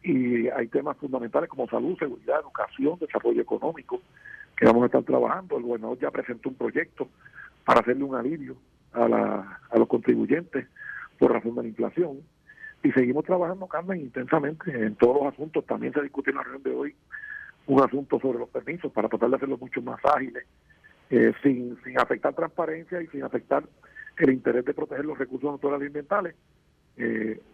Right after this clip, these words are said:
también habrá legislación sobre ese particular. No, Carmen, nosotros hemos estado trabajando intensamente por Puerto Rico.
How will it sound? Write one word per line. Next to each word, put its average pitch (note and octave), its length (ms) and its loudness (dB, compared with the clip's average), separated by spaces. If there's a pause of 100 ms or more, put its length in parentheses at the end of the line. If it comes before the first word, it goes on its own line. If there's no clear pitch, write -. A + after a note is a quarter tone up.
(120)
también C#3 360 2
habrá C#3+ 160 2
legislación C#3+ 440 -2
sobre C#3+ 160 -12
ese D3 100 -2
particular. F3 420 0
No, D#3 120 -4
Carmen, F3 260 -2
nosotros D#3+ 220 -2
hemos F3+ 100 -6
estado F3+ 200 0
trabajando D3+ 520 -4 (260)
intensamente B2 640 0 (680)
por B2 140 8
Puerto - 240 0
Rico. - 320 -8